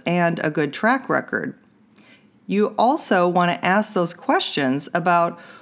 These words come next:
what is their track record, what is their process, and also how much leverage they use, because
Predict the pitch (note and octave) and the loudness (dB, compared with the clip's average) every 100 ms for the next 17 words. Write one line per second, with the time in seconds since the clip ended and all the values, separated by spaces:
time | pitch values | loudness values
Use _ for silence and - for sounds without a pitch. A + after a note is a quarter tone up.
0 | - - F3 G#3 - A3 D#4+ F#4 - D3+ | -18 -2 0 0 0 2 2 0 0 0
1 | C3+ D#3 C3 B2 C3 A#2+ C3 C3 C3 F3+ | 2 2 2 2 -2 -2 0 -2 0 -2
2 | G3+ G#3 G#3+ B3 C4 G#3 F#3+ - G#3+ G#3 | -2 -2 0 0 0 -2 -2 2 2 2
3 | - C#3 C#3 E3+ - G#3+ B3+ A#3+ G3+ F#3+ | 2 2 2 0 -2 2 4 4 2 0
4 | F#3+ - - - - - _ G3 A#3+ A#3+ | -2 -8 -20 -20 -20 -20 _ 2 2 2
5 | F#3 E3 E3 E3 - A#3 B3+ A#3+ - D#3+ | 2 2 2 -4 0 4 4 2 -2 -2
6 | E3+ G#3+ G#3+ F3+ C#3+ - C#3+ C3+ B2+ F#2+ | 2 2 2 0 0 -2 0 2 0 0
7 | - - - F#3+ - F#3+ F3+ F3 | -4 -8 -6 -8 0 2 2 0